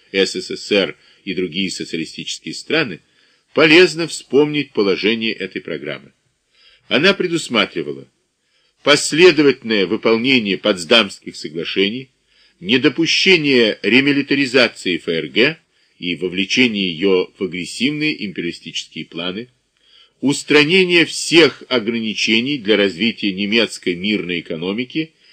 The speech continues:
и воспрепятствование восстановлению германского военного потенциала,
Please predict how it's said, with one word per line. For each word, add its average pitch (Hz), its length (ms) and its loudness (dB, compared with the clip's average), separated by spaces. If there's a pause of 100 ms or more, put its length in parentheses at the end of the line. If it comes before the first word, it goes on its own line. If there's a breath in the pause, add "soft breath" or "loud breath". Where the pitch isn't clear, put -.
(160 soft breath)
и 110 140 2
воспрепятствование 113 1040 -2
восстановлению 110 920 -4 (240 soft breath)
германского 123 800 2
военного 104 560 -2
потенциала, 76 680 -12